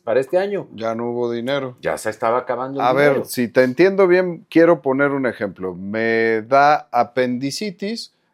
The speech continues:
Speaker 2: entonces voy a necesitar un evento, me van a operar, cuesta un dinero importante que a lo mejor no lo tengo ahí, pero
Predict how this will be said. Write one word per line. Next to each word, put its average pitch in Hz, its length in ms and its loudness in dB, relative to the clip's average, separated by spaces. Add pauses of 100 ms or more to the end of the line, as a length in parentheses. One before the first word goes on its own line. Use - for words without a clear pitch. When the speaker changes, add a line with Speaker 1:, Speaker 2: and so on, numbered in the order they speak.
(140)
Speaker 2:
entonces 110 640 -6
voy 120 240 2
a 123 60 4
necesitar 113 880 -2
un 170 200 2
evento, 190 500 0
me 120 160 -2
van 120 240 0
a 127 40 2
operar, 160 520 2
cuesta 123 580 0 (360)
un 113 220 -6
dinero 113 420 -2
importante 127 640 -2
que - 100 -6
a 98 40 -2
lo 95 140 -6
mejor 95 300 -4
no 120 120 -6
lo 120 180 -2
tengo 123 300 -2
ahí, 180 300 -2 (320)
pero 147 500 2